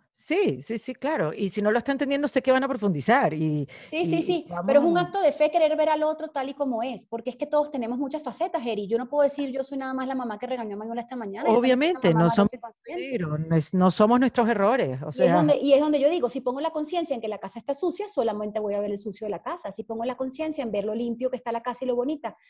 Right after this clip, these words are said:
Speaker 2: y las flores que compré hoy para el programa, mírenlas, si empiezo a poner las cosas lindas en orden, solamente veo lo lindo.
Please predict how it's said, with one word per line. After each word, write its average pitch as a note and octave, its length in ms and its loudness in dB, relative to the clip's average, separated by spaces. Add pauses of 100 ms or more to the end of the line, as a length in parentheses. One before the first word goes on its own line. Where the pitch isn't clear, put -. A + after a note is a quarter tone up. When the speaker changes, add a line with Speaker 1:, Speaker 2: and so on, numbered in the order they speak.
(140)
Speaker 2:
y A3+ 60 -8
las G#3+ 160 0
flores A#3 260 0
que C#4 80 2
compré C4+ 320 4
hoy D4 140 6
para B3+ 120 -4
el - 60 -8
programa, C4+ 440 0
mírenlas, B3+ 440 -2 (600)
si C#4+ 160 0
empiezo C4 320 2
a D#4 80 0
poner E4 260 0
las B3 140 -6
cosas C4 260 -4
lindas D4+ 300 0
en E4 140 -4
orden, D#4+ 380 -2
solamente G#3+ 460 -8
veo A3 140 -2
lo G#3+ 100 0
lindo. C4 360 -2